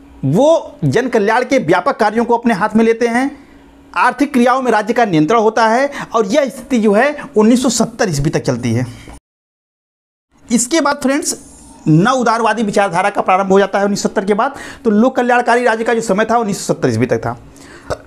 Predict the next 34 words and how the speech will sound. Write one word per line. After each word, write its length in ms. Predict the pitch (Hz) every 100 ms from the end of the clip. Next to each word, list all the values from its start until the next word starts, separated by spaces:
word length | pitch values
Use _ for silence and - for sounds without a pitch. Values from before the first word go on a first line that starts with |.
| -
अब 120 | 247 254
friends 220 | 285 285
हम 100 | 247
आगे 200 | 233 262
देखते 260 | 233 233
हैं 80 | 233
लोक 240 | 247 233 247
कल्याणकारी 500 | 226 220 220 214 220
राज्य 220 | 208 202
की 180 | 208 226
विशेषताएं 540 | 160 170 170 170 202
क्या 120 | 214
होती 280 | 202 202 220
हैं 180 | 214 285 - - -
और 100 | 196
लोक 300 | 185 196 247
कल्याणकारी 520 | 214 202 202 196 196
राज्य 260 | 190 175 -
के 60 |
अनुसार 440 | 185 170 175 220 - - - -
राज्य 360 | 139 165 170 180
का 120 | 185
कार्य 340 | - 165 370 359 -
क्या 100 | 180
होना 180 | 123 117
चाहिए। 320 | 117 113 127 - - _
तो 60 | 208
फ्रेंड्स 280 | 240 302
ये 200 | 220 226
है 100 | 277
कल्याणकारी 540 | 285 240 220 233 233 233
राज्य 220 | 226 202
की 100 | 240
विशेषताएं। 600 | 190 175 170 139 180 269